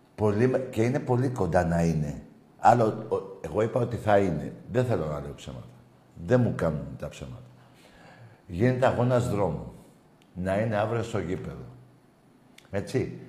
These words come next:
Το χρέωμα-, το χρέος το δικό μας είναι να πάρουμε τρεις βαθμούς αύριο, να είναι το γήπεδο τίγκα, είτε είναι είτε δεν είναι, για την ομάδα που αγαπάμε.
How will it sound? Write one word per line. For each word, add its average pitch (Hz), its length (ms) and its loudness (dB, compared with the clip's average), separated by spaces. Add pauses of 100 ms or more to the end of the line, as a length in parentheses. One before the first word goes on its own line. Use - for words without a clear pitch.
(280)
Το 101 100 -2
χρέωμα-, 104 540 -2 (180)
το 85 100 -6
χρέος 101 320 -2
το 107 100 0
δικό 85 280 -2
μας 98 240 0
είναι 87 340 -2 (440)
να 85 160 -2
πάρουμε 104 320 0
τρεις 95 240 -6
βαθμούς 87 420 -4
αύριο, 90 280 2
να 92 160 -4
είναι 95 440 -6
το 92 120 -2
γήπεδο 90 420 -2
τίγκα, 95 480 -6 (640)
είτε 101 320 2
είναι 95 260 4
είτε 92 200 -2
δεν 90 260 4
είναι, 101 440 0 (760)
για 85 160 2
την 90 160 -2
ομάδα 98 320 6
που 92 100 2
αγαπάμε. 92 720 4